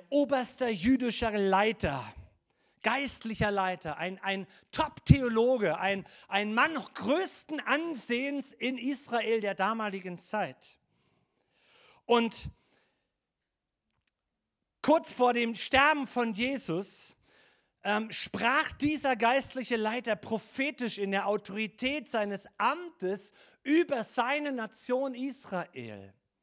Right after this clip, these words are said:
einen bemerkenswerten Satz,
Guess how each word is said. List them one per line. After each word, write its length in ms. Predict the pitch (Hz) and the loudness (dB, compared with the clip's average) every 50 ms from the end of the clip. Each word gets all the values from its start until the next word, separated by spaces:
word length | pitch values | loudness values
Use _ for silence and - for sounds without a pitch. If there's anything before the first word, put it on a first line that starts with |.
| _ _ _ _ _ | _ _ _ _ _
einen 640 | - 170 196 208 220 220 214 214 214 220 214 220 220 | 2 4 4 4 2 0 -4 -6 -6 -6 -8 -10 -10
bemerkenswerten 960 | 185 175 160 165 180 190 208 220 - 233 202 190 - - 180 175 175 175 160 | -10 -8 -6 -2 -2 -2 -2 -2 -6 -12 -14 -14 -12 -10 -10 -10 -10 -10 -14
Satz, 560 | 135 127 156 165 202 - - - - - - | -12 -6 -6 -6 -6 -8 -14 -20 -20 -20 -20